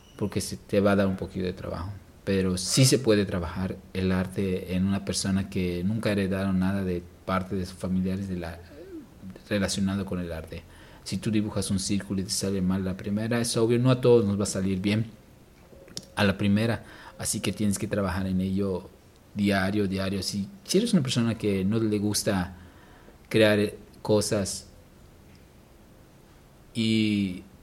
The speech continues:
y sientes que la primera fallas y no lo quieres volver a intentar, es porque no le, no te estás dando una oportunidad. Yo s-,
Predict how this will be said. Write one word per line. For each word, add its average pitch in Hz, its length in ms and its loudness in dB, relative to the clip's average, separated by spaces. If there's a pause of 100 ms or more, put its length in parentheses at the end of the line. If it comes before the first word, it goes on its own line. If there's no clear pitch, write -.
(1200)
y 107 160 4
sientes 117 340 4
que 117 120 2
la 95 120 2
primera 101 360 2
fallas 120 640 2 (200)
y 110 120 0
no 110 140 2
lo 107 100 0
quieres 107 180 0
volver 104 200 0
a 101 80 2
intentar, 101 300 -2
es 120 120 -4
porque 127 280 -4
no 117 140 2
le, 120 100 0 (100)
no 135 180 4
te 139 80 -4
estás 113 260 2
dando 107 220 2
una 101 120 2
oportunidad. 101 600 0 (1120)
Yo 147 80 0
s-, - 480 0